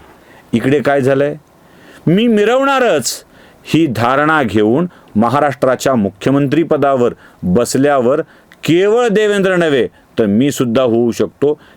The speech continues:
हे दाखवण्यासाठी श्रेष्ठत्वाची भावना आली आणि या कर्णाचा मृत्यू झाला. त्या कर्णाचा मृत्यू झाला. या कर्णाला रथचक्र अडकलं,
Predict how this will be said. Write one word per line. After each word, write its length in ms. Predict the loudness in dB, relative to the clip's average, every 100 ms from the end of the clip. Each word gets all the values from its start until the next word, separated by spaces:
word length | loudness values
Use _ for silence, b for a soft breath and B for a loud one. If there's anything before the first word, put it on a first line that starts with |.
| B
हे 80 | -2
दाखवण्यासाठी 1040 | 0 0 0 0 0 -2 0 -2 -2 -6 -6 b -8
श्रेष्ठत्वाची 840 | -2 -2 -2 -6 -2 -2 0 -2
भावना 460 | 0 0 2 0 -2
आली 340 | -2 0 -2 -4 b b b b b
आणि 240 | -4 -2 -4 -4
या 380 | -2 0 0 -2
कर्णाचा 760 | -2 -2 0 -2 -2 -2 -4 -4 _ -6
मृत्यू 680 | -2 0 -2 -6 -6 -2 0
झाला. 560 | 0 0 0 0 -2 -6 _ -2
त्या 140 | -2
कर्णाचा 540 | 0 -2 0 -2 -2 -2
मृत्यू 360 | -2 -4 -4
झाला. 300 | -2 0 0 -4 B B B B -2
या 360 | 0 2 0
कर्णाला 640 | -2 -2 0 0 0 0 -2 -8 B B B
रथचक्र 640 | -2 -2 -2 -2 -2 -2 -2
अडकलं, 580 | -2 0 0 0 0 -2